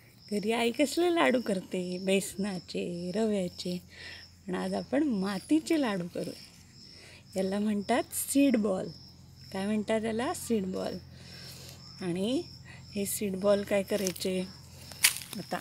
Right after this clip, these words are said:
असं घेतलं आपण, माती घेऊया. हं. असं. आणि याच्यात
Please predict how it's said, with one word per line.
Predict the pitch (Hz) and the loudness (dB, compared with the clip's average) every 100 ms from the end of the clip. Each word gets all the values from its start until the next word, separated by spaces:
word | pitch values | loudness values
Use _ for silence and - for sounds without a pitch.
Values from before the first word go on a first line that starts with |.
| - | -6
असं | - 180 | -6 -6
घेतलं | 185 180 - 226 | -4 -4 0 0
आपण, | 214 - 214 156 - - - - - - - - - - - - - - | 2 2 0 0 -8 -18 -18 -18 -20 -20 -20 -20 -20 -20 -20 -20 -18 -10
माती | 170 165 - 170 | -8 -8 -6 -4
घेऊया. | 180 165 180 165 - - - 302 | -4 -4 -6 -6 -10 -18 -12 -8
हं. | 349 - - - - - - 185 | -8 -12 -20 -20 -20 -20 -20 -16
असं. | 165 - 180 175 - - - - - - - - - - - - 170 | -14 -12 -10 -12 -12 -18 -20 -20 -20 -20 -20 -20 -20 -20 -16 -8 -6
आणि | 165 190 254 - - - - - | -4 -4 -6 -10 -16 -20 -20 -16
याच्यात | 185 - 185 196 190 | -16 -12 -8 -4 -4